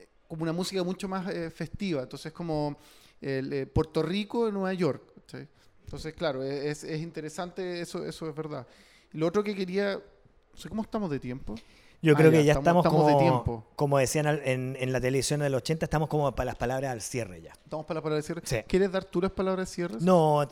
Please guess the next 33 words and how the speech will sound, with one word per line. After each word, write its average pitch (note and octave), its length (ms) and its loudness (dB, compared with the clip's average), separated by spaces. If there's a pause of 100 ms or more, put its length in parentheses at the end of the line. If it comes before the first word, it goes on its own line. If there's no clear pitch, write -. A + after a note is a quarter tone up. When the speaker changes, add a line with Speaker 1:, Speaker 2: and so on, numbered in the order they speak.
(100)
Speaker 2:
tú D3 100 -4
eres C#3 120 -4
el C3+ 80 -6
experto. - 400 -8 (300)
Speaker 1:
Bueno, D#3+ 220 4
primero, E3 540 2 (640)
¿se, D3+ 320 -6
se D#3+ 200 -2
hace F#3+ 440 0
dar E3 180 0
aplausos F#3 600 -2
acá A3+ 460 -2
a F3 120 -4
los E3 140 -2
invitados? E3 560 -2
Se G3 120 0
hace, D3+ 320 -2
ya. C3 300 -4 (440)
Ya, C#3+ 120 4
entonces, D3+ 320 -2
por F3+ 100 4
favor, F#3 400 6
a E3 80 0
César F#3+ 380 -2
quisiera E3+ 360 -4
que D#3 80 -8
le D#3 140 -4
diéramos D3 640 -6
un C3+ 60 -6
gran D3+ 160 2
aplauso. D#3+ 440 0 (1200)
Speaker 2:
Gracias, E3+ 600 10
gracias. D#3+ 320 4